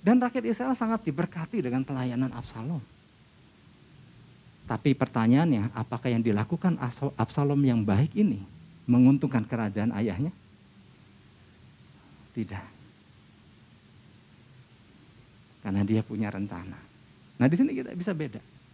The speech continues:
Apakah yang kita laku-, apa yang Absalom lakukan menguntungkan kerajaan Daud atau menguntungkan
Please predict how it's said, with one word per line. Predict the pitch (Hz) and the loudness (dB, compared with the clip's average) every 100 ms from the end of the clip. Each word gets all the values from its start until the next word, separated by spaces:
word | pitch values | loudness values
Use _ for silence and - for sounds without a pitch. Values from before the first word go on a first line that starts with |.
| - - - - - - - - - - | -20 -20 -20 -20 -20 -20 -20 -20 -20 -20
Apakah | - 131 - | -14 -4 -2
yang | 117 104 | 0 -2
kita | 135 117 | -6 -6
laku-, | 110 - 120 - | -6 -6 -10 -12
apa | 107 127 | -14 -8
yang | 120 | -6
Absalom | 113 - 127 123 127 | -8 -10 -8 -4 -4
lakukan | 113 120 - 151 180 - - - - | -6 -12 -8 -6 -6 -12 -20 -20 -14
menguntungkan | - 131 127 127 120 120 | 0 4 4 0 -2 -4
kerajaan | 120 113 110 110 107 | -6 -8 -4 0 0
Daud | 101 180 - | 2 0 0
atau | 139 - 135 | -6 -4 -2
menguntungkan | 139 127 120 120 117 120 208 | 0 2 0 0 -2 0 -2